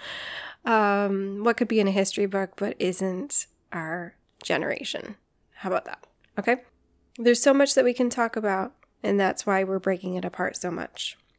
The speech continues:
Let's move back a little bit. When we talk about ancient translations,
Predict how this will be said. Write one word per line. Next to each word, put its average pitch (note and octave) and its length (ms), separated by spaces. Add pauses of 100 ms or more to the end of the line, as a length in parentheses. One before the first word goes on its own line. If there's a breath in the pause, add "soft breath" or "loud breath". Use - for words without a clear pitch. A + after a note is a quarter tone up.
(220)
Let's B3 180
move D4+ 220
back A3+ 200
a A3 60
little G3 180
bit. G#3 240 (240)
When A3 200
we D#4 140
talk D#4 280
about A#3+ 280 (140)
ancient G#3+ 500
translations, F3+ 960